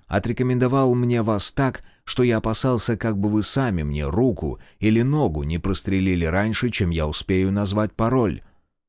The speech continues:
Багратион вынул новую сигару, но прикуривать не стал, а просто так сунул ее в рот и принялся гонять из угла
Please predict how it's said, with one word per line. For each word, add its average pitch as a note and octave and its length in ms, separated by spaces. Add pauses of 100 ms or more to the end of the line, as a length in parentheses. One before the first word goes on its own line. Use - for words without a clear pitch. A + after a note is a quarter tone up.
(200)
Багратион C#3+ 520
вынул A#2 300
новую G2 340
сигару, D3 500 (120)
но B2 160
прикуривать C#3+ 540
не G#2+ 80
стал, - 380 (240)
а G2+ 120
просто F3+ 320
так G#2+ 240
сунул G2+ 360
ее G2+ 180
в G#2+ 60
рот F3+ 280
и D#3+ 180
принялся D3 500
гонять A#2+ 440
из G#2+ 140
угла F#2 440